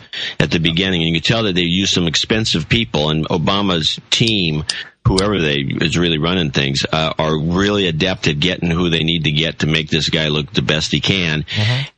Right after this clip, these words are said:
Speaker 1: And then I thought they kinda blew it at the end with that live thing. I thought that was, like, lame.
Speaker 2: Well, that wasn't on the video, 'cause I only have the whole video. I didn't have the switch over to live. I did hear audio
Speaker 1: Oh.
Speaker 2: of it when they switched to, uh,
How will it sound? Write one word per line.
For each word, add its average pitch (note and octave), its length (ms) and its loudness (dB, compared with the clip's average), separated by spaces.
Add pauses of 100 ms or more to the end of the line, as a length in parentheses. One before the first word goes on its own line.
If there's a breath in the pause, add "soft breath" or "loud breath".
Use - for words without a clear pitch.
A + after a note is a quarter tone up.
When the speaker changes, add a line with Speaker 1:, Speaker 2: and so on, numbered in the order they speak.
(140)
Speaker 1:
And A2+ 360 0
then B2+ 240 0
I A#2+ 140 -2
thought C#3 280 -2
they A2 140 0
kinda C3 360 0
blew G2+ 500 0
it D#2+ 80 0
at D#2+ 160 -2
the F2+ 200 0
end F2 420 -2 (320 loud breath)
with F#2 140 2
that F2+ 220 0
live F2+ 480 0
thing. A#1+ 400 -2
I F#2+ 120 0
thought A2+ 260 -2
that G2 180 0
was, E2 160 0
like, C#2 180 0
lame. C#2+ 500 0
Speaker 2:
Well, B2 100 2
that D3+ 360 0
wasn't C#3 300 2
on A#2 120 2
the G#2 80 2
video, G2+ 360 0
'cause F2+ 180 0
I A2+ 140 0
only C3 200 2
have G2+ 220 0
the G2 60 0
whole F2+ 200 0
video. G2 360 2
I D#2+ 100 0
didn't F#2 200 0
have F2+ 260 0
the E2 140 2
switch - 360 0
over E2+ 200 2
to F#2 120 -2
live. F2 320 2
I F#2+ 100 2
did A#2+ 180 2
hear A#2 180 0
audio G2+ 520 0
Speaker 1:
Oh. D#2 100 2
Speaker 2:
of D2 80 0
it D2 160 -2 (120)
when F#2 200 2
they F2 180 2
switched - 440 -2
to, F#2 180 2
uh, E2 360 0